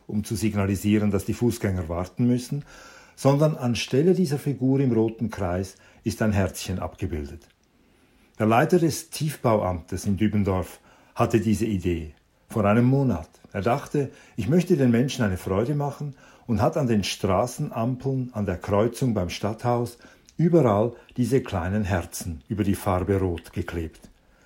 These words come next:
Die Reaktion der Passanten war sehr positiv, wie man sich vorstellen kann.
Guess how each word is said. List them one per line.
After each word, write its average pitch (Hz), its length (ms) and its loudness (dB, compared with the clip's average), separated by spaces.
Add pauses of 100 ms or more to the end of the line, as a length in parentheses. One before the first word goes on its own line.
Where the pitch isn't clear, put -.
(720)
Die 131 80 8
Reaktion 131 500 6
der 180 120 6
Passanten 98 680 0
war 95 300 2
sehr 120 260 4
positiv, 110 720 -4
wie 98 60 -2
man 95 140 0
sich 101 140 -4
vorstellen 101 500 -2
kann. 76 300 -10